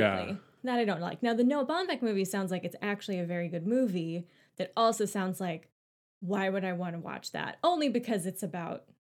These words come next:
Speaker 2: just the kind of, like, realistic divorce thing.
Speaker 1: Totally.
Speaker 2: Sometimes just feels like, "I, I need to get over this." It's not a smart way to live my life. Uh,
Speaker 1: No, but I get, I mean, are you, would you watch it with your husband?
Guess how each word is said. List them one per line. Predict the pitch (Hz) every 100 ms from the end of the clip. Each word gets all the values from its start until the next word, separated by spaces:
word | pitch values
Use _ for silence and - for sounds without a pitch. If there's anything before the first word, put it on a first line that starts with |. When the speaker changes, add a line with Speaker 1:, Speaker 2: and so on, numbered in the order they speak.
| _ _ _ _
Speaker 2:
just | - 285 -
the | 285
kind | - 247 240 247
of, | 208
like, | 190
realistic | 175 190 180 185 185 190 190 -
divorce | 180 151 175 180 -
thing. | - 202 202 214 214 -
Speaker 1:
Totally. | - 147 120 107
Speaker 2:
Sometimes | 240 247 240 240 214 170
just | 175 185 -
feels | 196 185
like, | 185 180
"I, | 262 285
I | 277 294
need | 294 226
to |
get | 202
over | 196 185 185
this." | 180 180 180 - - _ _ _ -
It's | 247 277
not | 269
a | 196
smart | 180 214 202 190
way | 180 180
to | 175
live | 180 180
my | 190
life. | 180 180 180 185 - - -
Uh, | 214 196
Speaker 1:
No, | 214 190
but | 147
I | 156
get, | 160 180
I | 156
mean, | 165 147 -
are | 143
you, | 151 147
would | 131 139 123
you | 147
watch | 120 120 -
it | 131 - -
with | 120 117
your | 127 113
husband? | 113 127 165 175